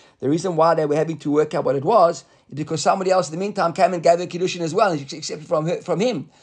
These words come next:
So if that was definitely worth a pruta, then the second guy was meaningless. If it wasn't definitely worth a shofar pruta here, but it might be worth a shofar pruta somewhere else,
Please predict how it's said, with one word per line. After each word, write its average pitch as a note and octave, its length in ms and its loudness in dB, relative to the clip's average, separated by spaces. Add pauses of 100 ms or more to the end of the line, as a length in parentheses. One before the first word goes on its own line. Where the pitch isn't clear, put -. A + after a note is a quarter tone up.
(160)
So F3+ 160 -6
if B3 140 0
that A3+ 220 4
was F#3 100 -4
definitely F#3+ 400 0
worth F#3 200 2
a F3 60 -2
pruta, G3 440 4
then F3 100 -8
the F3+ 80 -2
second F#3 260 -4
guy E3+ 140 4
was F3 160 -2
meaningless. A3+ 440 -6
If C#3 100 -8
it - 20 0
wasn't A#3 360 2
definitely A3 280 0
worth G3 160 2
a F3+ 40 -4
shofar F#3 240 -6
pruta E3+ 160 -8
here, F3+ 180 0
but D#3 80 0
it D#3 60 -4
might G3 180 4
be G3+ 60 -2
worth F#3+ 120 -4
a E3 40 -12
shofar F#3+ 180 -4
pruta F3 80 -10
somewhere D#3+ 260 -2
else, A3 420 2